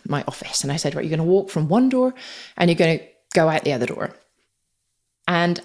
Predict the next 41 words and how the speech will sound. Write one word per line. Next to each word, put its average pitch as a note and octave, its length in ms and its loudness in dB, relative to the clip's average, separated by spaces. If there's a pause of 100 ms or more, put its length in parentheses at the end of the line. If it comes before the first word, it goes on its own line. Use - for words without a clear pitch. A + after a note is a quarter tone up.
as F#3+ 280 2
you A#3+ 80 4
pass G#3 340 0
through E3 140 0
my D#3 100 2
room, D3+ 280 0
I'd D3 160 -4
love D#3 160 2
you E3+ 100 0
to F#3 140 2 (380)
see - 260 0
all B3 120 0
of A3+ 80 -4
the E3+ 60 -4
things F3+ 380 4
in D#3 120 0
this D#3+ 140 -2
space D3+ 360 -2
that - 140 -8
are D3 40 -2
yellow." C#3 520 -4 (1080)
You E3+ 120 0
may D3+ 120 0
go C#3 140 -4
through C#3+ 220 -6
and C3+ 100 -4
you'll C3 80 -8
be D3 80 -4
like, E3 140 -4
"Oh, D#4+ 160 2
well, - 120 -6
you - 140 -10
know, B2+ 100 -4
there's B2 180 -4
that, A3 280 0
there's A#2 140 -6
that, F3 240 0
there's C3+ 120 -4
that, E3+ 220 0
there's C3+ 160 -6
that." D3 260 0